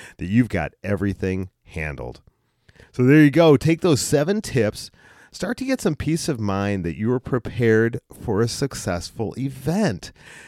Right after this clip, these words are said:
And remember, if you're a smaller B two B business, grab your free twenty-minute call with me.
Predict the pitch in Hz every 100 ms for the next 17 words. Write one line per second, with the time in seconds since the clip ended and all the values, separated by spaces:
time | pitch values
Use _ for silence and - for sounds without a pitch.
0 | - _ _ 160 170 208 180 185 202 190
1 | 165 180 208 202 151 - 147 156 160 160
2 | 139 151 147 147 143 147 147 160 156 151
3 | - _ _ _ - 247 185 147 - 143
4 | 131 - 139 139 123 123 - 131 127 135
5 | 135 151 156 170